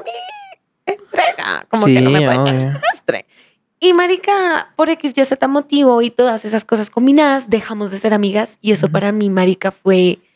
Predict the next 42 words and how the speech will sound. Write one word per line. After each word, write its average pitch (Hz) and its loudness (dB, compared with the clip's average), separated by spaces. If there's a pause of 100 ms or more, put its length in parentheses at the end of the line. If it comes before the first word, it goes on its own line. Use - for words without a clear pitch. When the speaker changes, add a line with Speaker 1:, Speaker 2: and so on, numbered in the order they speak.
(460)
Speaker 1:
de 220 2
los 208 -4
dolores 196 0
más 190 -4 (360)
hijos 196 0
de 185 2
puta 175 -4
que - -4
he - -20
tenido 170 0
en 165 -2
mi 180 4
vida. 180 2
Porque, 196 -2
puta, 294 -2 (220)
una 262 2
amiga 285 0 (340)
o 262 2
un 254 -2
amigo 240 0
que 277 0
tú 269 0
pierdes 220 2
es 226 -2
literal 233 -2
como, 220 2 (360)
"Bueno, 302 2
huevón, 277 0
¿y 294 0
ahora 269 4
a 254 -6
quién 247 0
le 220 2
cuento 247 0
que 233 4
hoy 247 4
me 226 -2
pasó 226 0
X, 208 -4
Y, 208 2
Z 190 -4
cosa? - -4